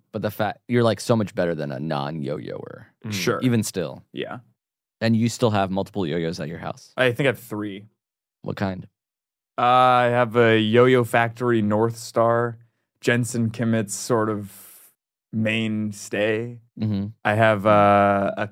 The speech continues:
Speaker 3: Caribou Lodge Yo-Yo Works something. I forget what it's called. And then I have, uh,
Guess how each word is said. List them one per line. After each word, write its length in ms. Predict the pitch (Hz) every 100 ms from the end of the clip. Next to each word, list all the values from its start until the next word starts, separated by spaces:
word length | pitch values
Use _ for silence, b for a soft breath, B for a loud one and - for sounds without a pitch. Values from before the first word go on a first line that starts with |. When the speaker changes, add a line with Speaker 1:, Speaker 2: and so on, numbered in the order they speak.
| -
Speaker 3:
Caribou 480 | - 131 127 123 123
Lodge 380 | 117 113 110 104
Yo-Yo 380 | 117 117 113
Works 720 | 107 107 107 101 - - - _
something. 640 | - - 127 107 101 101 95
I 60 |
forget 260 | 98 113 104
what 80 | 101
it's 140 | 98
called. 400 | - 101 104 107 -
And 180 | 113 110
then 80 |
I 120 | 110 104
have, 320 | 104 101 98
uh, 440 | 101 98 95 98